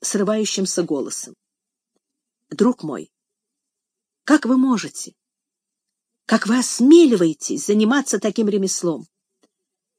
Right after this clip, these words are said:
Посмотрите на этих несчастных. Вот я еду домой,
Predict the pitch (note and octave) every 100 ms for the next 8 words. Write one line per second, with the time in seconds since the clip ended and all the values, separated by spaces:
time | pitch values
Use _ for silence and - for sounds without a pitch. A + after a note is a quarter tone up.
0 | _ _ _ _ - A3+ A3+ B3 B3+ C#4
1 | A#3+ A3 A#3+ A3+ A3+ G#3+ G#3+ - A3+ F3
2 | - - - _ _ _ _ _ _ _
3 | _ _ _ _ - F#3 - G3 G3 F#3+
4 | F3+ F#3 F#3+ B3 -